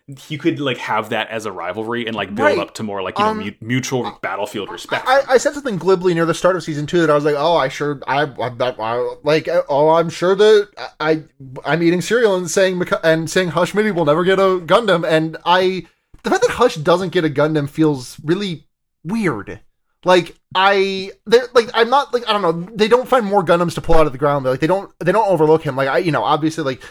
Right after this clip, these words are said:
Speaker 2: Shino, Akihiro, all of them getting g-, their Gundams makes sense to me.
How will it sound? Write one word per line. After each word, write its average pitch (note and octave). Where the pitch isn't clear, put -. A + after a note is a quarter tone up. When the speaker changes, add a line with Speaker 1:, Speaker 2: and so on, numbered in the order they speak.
Speaker 2:
Shino, F#3
Akihiro, D3
all D3+
of C#3+
them C#3+
getting C#3+
g-, C#3+
their C#3
Gundams C3+
makes C#3+
sense D#3
to C3+
me. G#2